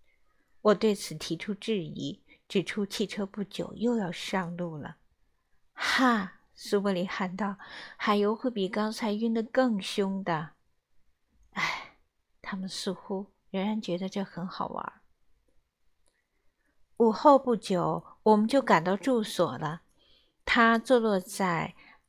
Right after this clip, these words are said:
艾布耶德须丘附近的一条大路上，可算是市区的房子，属于那位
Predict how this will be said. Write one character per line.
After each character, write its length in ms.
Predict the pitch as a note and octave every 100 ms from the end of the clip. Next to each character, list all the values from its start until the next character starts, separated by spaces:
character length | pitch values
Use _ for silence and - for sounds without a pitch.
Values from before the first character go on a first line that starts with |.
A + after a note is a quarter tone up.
| -
艾 180 | A3+ G#3
布 160 | F#3
耶 240 | F3 G#3 A3+
德 300 | A3 D#3 D#3+
须 260 | - G3+
丘 280 | G3 - F#3+
附 200 | G3 G3+
近 220 | F3 F#3
的 80 | E3+
一 100 | E3+
条 240 | F3 - E3
大 240 | A3 F3
路 280 | F3 F#3+ E3+
上， 340 | - E3+ D3 _ _ _ _ _ -
可 200 | - F#3
算 240 | - A3+
是 140 | G#3+ G3+
市 260 | - A3+
区 200 | G3 -
的 140 | A#3+ F3+
房 380 | - D#3 - D3+
子， 280 | - D#3+ _ - _ - - -
属 240 | - G3
于 140 | F#3+
那 180 | A3 A3+
位 360 | G3+ F#3+ E3+